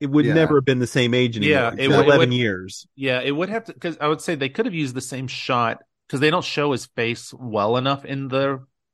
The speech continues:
Speaker 3: the
Speaker 1: Maybe.
Speaker 3: flashback.
Speaker 1: Some of
Speaker 3: But
Speaker 1: it could have been a
Speaker 3: then
Speaker 1: shot-for-shot remake, and some of it could have been reused.
Speaker 3: I, I'm thinking it
Speaker 1: Maybe.
Speaker 3: might, now that I think about it, I think it might have, have to be shot-for-shot remake because of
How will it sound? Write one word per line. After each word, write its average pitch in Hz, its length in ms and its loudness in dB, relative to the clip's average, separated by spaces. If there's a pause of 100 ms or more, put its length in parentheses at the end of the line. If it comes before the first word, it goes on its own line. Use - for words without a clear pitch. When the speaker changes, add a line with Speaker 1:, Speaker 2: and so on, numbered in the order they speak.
Speaker 3:
the 131 60 -2
Speaker 1:
Maybe. 120 400 4
Speaker 3:
flashback. 170 260 -2 (360)
Speaker 1:
Some 220 160 4
of 247 80 8
Speaker 3:
But 208 80 8
Speaker 1:
it 139 40 -6
could 196 100 8
have 170 80 6
been 165 140 8
a - 20 4
Speaker 3:
then - 20 2
Speaker 1:
shot-for-shot 131 680 0
remake, 113 360 0
and 104 100 -4
some 127 120 2
of 113 100 0
it 107 100 0
could 120 120 0
have 110 60 0
been 101 200 -2
reused. 90 640 -6 (240)
Speaker 3:
I, 139 200 -8 (180)
I'm 131 180 -6
thinking 220 360 -2
it 147 80 -2
Speaker 1:
Maybe. - 20 -4
Speaker 3:
might, 123 400 -2
now 170 180 0
that 196 60 2
I 147 40 2
think 139 180 -2
about 131 100 -4
it, - 20 -2
I 110 40 -6
think 147 180 -4
it 208 60 -4
might 127 160 -2
have, 117 180 -4
have 107 220 -6
to 120 80 -10
be 107 240 -4
shot-for-shot 107 760 -6
remake 101 420 -4
because 110 440 -4
of 95 200 -4